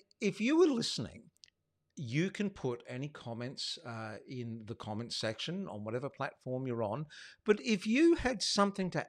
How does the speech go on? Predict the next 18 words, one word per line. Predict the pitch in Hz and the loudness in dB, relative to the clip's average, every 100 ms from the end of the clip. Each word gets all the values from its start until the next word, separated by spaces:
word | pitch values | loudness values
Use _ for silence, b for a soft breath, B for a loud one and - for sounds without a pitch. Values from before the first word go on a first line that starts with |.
| - | -4
add | 156 180 175 | -4 -4 -6
to | 180 | -8
the | 156 | -8
conversation, | - 151 131 120 - 127 139 - 92 82 113 _ _ | -6 -6 -6 -6 -6 -4 -6 -6 -8 -10 -16 _ _
you | - | -14
can | 285 302 | -10 -2
actually | 220 - 139 | -2 -2 -6
come | - 110 101 | -6 -8 -8
and | 117 | -10
join | - 226 302 | -6 -6 -4
us. | 90 - - _ _ - | -6 -8 -10 _ _ -12
You | 117 | -8
just | 131 - | -6 -6
go | 123 | -4
to | 104 | -4
tell | 92 - 151 | -6 -4 -2
julian | 208 127 117 143 214 294 _ 110 | -2 -4 -2 -2 -4 -8 _ -8
dot | 127 | -6